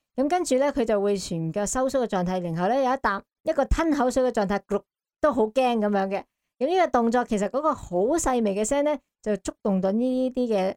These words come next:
恐音症嘅人士㗎啦。其實嘴仲有其他聲音呢，係會引發恐音症㗎喎。我哋唔好忽略咗喎，我哋個嘴真係好多聲音可以嘅喎。譬如話我哋咳嘅聲啦，仲有喎，仲有喎，我哋學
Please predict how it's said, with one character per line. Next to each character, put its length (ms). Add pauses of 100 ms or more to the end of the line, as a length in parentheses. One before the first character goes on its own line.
(160)
恐 280
音 220
症 160
嘅 120
人 240
士 200
㗎 240
啦。 180 (220)
其 100
實 80
嘴 240
仲 100
有 140
其 140
他 180
聲 220
音 180
呢， 80
係 160
會 160
引 220
發 120
恐 220
音 160
症 220
㗎 80
喎。 160 (380)
我 120
哋 140
唔 60
好 160
忽 140
略 120
咗 140
喎， 60
我 220
哋 80
個 80
嘴 200
真 160
係 80
好 220
多 140
聲 160
音 200
可 120
以 180
嘅 80
喎。 140 (440)
譬 200
如 80
話 160
我 40
哋 140
咳 220 (140)
嘅 100
聲 260
啦， 400 (480)
仲 200
有 100
喎， 400
仲 160
有 100
喎， 440 (320)
我 120
哋 120
學 260